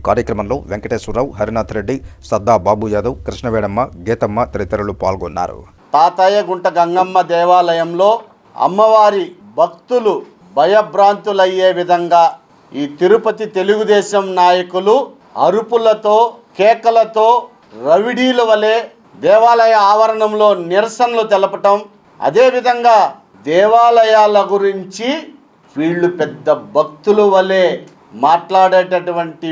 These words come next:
Speaker 2: వీళ్ళు దేవాలయంలో దాదాపు నూట యాభై నుంచి రెండు వందల మంది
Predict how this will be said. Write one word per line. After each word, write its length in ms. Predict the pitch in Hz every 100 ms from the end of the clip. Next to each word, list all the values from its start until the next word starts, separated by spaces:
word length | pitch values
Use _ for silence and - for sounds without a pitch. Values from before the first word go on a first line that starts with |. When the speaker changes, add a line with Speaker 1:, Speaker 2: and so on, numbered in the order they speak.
| 156
Speaker 2:
వీళ్ళు 400 | 175 180 185 240 349 - _ _ _ _ 101 139
దేవాలయంలో 920 | 190 208 208 202 196 196 196 196 196 165 127 - _ _ -
దాదాపు 560 | 139 135 156 175 208 208 208 - _ _ _ - 120
నూట 200 | 151 151 156
యాభై 360 | 156 151 151 147 147
నుంచి 180 | 151 175 151
రెండు 200 | 139 139
వందల 280 | 135 131 131 127
మంది 300 | 135 151 165